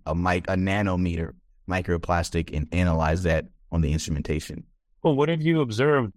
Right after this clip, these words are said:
Speaker 2: by looking at microplastics, you know, under microscopic con-, conditions? What do they look like? Are they jagged? Are they smooth? Are they spheroid? Are they all over the place? Like, what's been observed?
Speaker 1: Yeah, from the naked eye, they look kinda smooth, and then you get close and you see how rigid and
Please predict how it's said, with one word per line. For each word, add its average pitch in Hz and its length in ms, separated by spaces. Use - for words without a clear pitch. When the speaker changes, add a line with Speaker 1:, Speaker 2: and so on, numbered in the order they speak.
Speaker 2:
by 104 120
looking 107 440
at 95 180
microplastics, 98 840
you 95 80
know, 85 100
under 92 200
microscopic 90 680
con-, 95 260
conditions? 87 560
What 101 100
do 107 60
they 101 160
look 98 260
like? 82 220
Are 80 60
they 80 120
jagged? 95 400
Are 87 280
they 76 120
smooth? 95 600
Are 85 100
they 76 240
spheroid? 104 760
Are 87 100
they 76 300
all 104 160
over 110 160
the 107 100
place? 98 440
Like, 87 100
what's 92 160
been 98 100
observed? 87 440
Speaker 1:
Yeah, 139 180
from 117 160
the 107 80
naked 120 300
eye, 123 160
they 104 140
look 104 260
kinda 107 220
smooth, 120 640
and 101 140
then 107 120
you 107 40
get 101 160
close 113 300
and 101 80
you 101 60
see 123 140
how 90 140
rigid 101 360
and 87 220